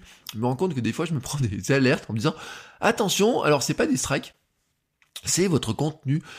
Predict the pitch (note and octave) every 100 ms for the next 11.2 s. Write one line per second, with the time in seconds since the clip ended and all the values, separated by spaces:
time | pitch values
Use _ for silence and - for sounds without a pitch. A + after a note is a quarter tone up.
0 | - G2+ A#2 B2 C3 E3 F#3 F#3+ C3 A#2
1 | A#2+ B2 E3+ F3 B2 A#2 A#2 D#3 D3+ B2
2 | A2+ C3+ C#3 B2 D3+ D3 A2+ B2 B2 A#2
3 | A2+ F2 E2 - - G#2+ G#2+ - A#2+ G#2
4 | - F#2 F#2+ F2 G#2+ B2 A#2 G2+ G2+ G2+
5 | A2 A2+ A#2+ A2 G2+ G#2+ G#2 G#2 G#2+ B2
6 | B2 A#2 F2+ F2+ A2+ G2 - - - -
7 | - D3+ C#3 G2+ B2+ C3+ C3+ C3 C#3 B2+
8 | G2+ G#2 - D#3 F3 C#3 G2+ G2+ G2 G#2+
9 | D3 G#3+ - - - A#2 C#3+ C3 A2+ D3
10 | C#3 C3 B2 B2+ E3 G3+ D#3 - - E3+
11 | D#3+